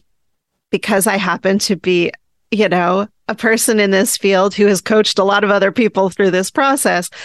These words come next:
I know a lot of the conversations to have.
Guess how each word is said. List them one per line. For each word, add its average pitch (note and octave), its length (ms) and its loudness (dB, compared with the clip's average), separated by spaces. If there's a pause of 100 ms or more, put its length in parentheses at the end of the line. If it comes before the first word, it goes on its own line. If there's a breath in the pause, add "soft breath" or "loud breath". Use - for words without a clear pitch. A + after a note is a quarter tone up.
(240 loud breath)
I A#3 120 0
know B3 260 4
a A#3+ 40 4
lot G3+ 240 2
of G3+ 60 0
the F#3+ 80 0
conversations E3+ 960 -4
to - 100 -6
have. - 360 -10